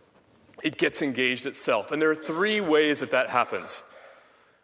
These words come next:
Again, I have a very simple, small mind, so there, I have to have alliterations.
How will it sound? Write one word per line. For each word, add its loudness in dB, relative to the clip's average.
Again, 0
I 2
have -2
a 2
very 2
simple, -2
small -2
mind, 0
so -4
there, -2
I -8
have -4
to -4
have -2
alliterations. -4